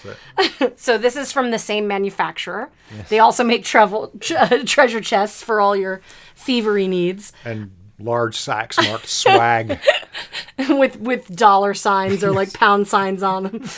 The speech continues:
Speaker 2: <laughs> Um, so in any event, while
Speaker 1: Complete
Speaker 2: he's
Speaker 1: suit of clothes covered in arrows.
Speaker 2: <laughs> So while he's, uh, helping himself to the treasure, um,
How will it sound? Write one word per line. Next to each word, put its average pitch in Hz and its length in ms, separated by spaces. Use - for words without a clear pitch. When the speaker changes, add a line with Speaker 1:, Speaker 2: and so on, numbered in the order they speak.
Speaker 2:
<laughs> - 240
Um, 233 600
so 240 680
in 262 100
any 277 180
event, 208 260
while 196 140
Speaker 1:
Complete - 220
Speaker 2:
he's 147 140
Speaker 1:
suit 151 100
of 131 100
clothes 127 380
covered 127 240
in 123 80
arrows. 107 420
Speaker 2:
<laughs> 277 560
So 240 240
while 220 400
he's, 226 520
uh, 180 380
helping 220 320
himself 185 460
to 190 100
the 160 80
treasure, 226 880
um, 196 420